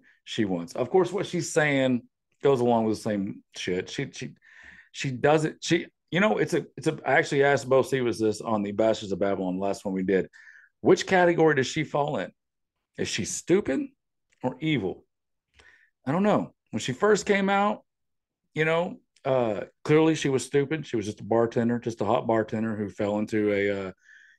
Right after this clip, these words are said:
a, <laughs> a, uh, seat in Congress. Um, clearly was stupid. I don't know if, I think she's probably been there long enough that she, she knows, uh, and she's been exposed so much that she knows she's, she's not very,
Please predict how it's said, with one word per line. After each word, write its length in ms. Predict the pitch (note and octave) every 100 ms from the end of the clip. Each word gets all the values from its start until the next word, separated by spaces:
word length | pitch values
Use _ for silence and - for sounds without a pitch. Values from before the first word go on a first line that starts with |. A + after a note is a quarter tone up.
| _
a, 220 | A2 A2 - - -
<laughs> 0 |
a, 500 | B2 - D3+ G#2+ G#2
uh, 40 | G#2 - -
seat 460 | - - C#3 C3 - _
in 480 | A#2 A2+ G#2+ G#2 - _
Congress. 580 | - B2 A#2+ C3 C3 - -
Um, 480 | A#2 A2+ G#2+ G2 F2 _ - - _
clearly 280 | - D3 E3
was 260 | D#3 E3 D3
stupid. 460 | D#3 D3 D3 D3 - -
I 100 | E3+
don't 180 | A3 D3
know 240 | D3+ D3
if, 180 | A#2 - _ _ - C3
I 60 |
think 180 | F#3 G#3
she's 140 | -
probably 200 | B2+ D3
been 120 | C3 C3
there 100 | A#2+
long 220 | A2+ A2+
enough 220 | A2+ G#2+
that 140 | G#2+
she, 380 | - - A2+ G#2+ - -
she 180 | F3
knows, 720 | E3 B2 B2 C#3+ E3 E3+ - _ _ _ _ _ _ _ _ _ _ -
uh, 200 | B2 A2
and 140 | A2 -
she's 160 | B2
been 140 | B2 A#2
exposed 560 | A#2 - A#2+ B2 A#2
so 160 | C#3 A#2+
much 220 | A#2+ A2+
that 100 | G2
she 180 | - A2
knows 340 | G#2+ A#2+ B2
she's, 480 | - A2+ G2+ F2+ -
she's 300 | - A#2+ G#2+
not 240 | A2+ A#2 A2+
very, 380 | A2+ G#2+ G#2